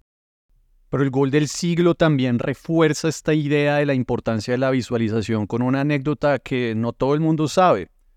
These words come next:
En mil novecientos ochenta, cuando Maradona debutaba con la selección de Argentina, lo hizo contra Inglaterra, en Wembley, de hecho, y en ese partido, Diego se hizo una jugadota muy parecida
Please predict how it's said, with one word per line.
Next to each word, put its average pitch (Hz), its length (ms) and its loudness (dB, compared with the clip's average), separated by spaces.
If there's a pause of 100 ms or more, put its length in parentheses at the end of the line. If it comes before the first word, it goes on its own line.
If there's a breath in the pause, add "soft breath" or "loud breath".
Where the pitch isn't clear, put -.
(840)
En 120 140 -2
mil 135 140 2
novecientos 170 520 0
ochenta, 147 520 0
cuando 147 260 0
Maradona 113 460 0
debutaba 139 760 2
con 110 200 -2
la 104 100 0
selección 107 460 -2
de 110 60 2
Argentina, 113 680 -2 (680)
lo 120 180 2
hizo 123 220 0
contra 160 260 2
Inglaterra, 131 720 0
en 110 180 -2
Wembley, 156 400 2
de 107 240 0
hecho, 113 360 -4 (260)
y 131 120 0
en 131 80 0
ese 139 180 0
partido, 170 760 0 (220)
Diego 135 560 0
se 151 220 -2
hizo 117 360 -2
una 135 260 -2
jugadota 117 640 0
muy 196 360 2
parecida 180 720 2